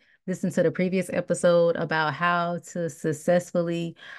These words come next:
um, set goals in twenty twenty-four, go back and listen to that one, 'cause it's gonna kinda all tie in together with this one a little bit.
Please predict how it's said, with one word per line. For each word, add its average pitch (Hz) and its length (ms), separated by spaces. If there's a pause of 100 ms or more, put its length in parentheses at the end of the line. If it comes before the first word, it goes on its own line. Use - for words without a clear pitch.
(200)
um, 160 360
set - 340
goals 170 380
in 180 120
twenty 170 320
twenty-four, 160 520
go 156 160
back 151 240
and 151 160
listen 196 360
to 208 140
that 185 260
one, 185 300 (340)
'cause 175 160
it's 170 100
gonna 175 200
kinda 180 260
all 170 280
tie 170 220
in 165 140
together 156 400
with 143 140
this 180 240
one 185 100
a 175 60
little 175 200
bit. 170 300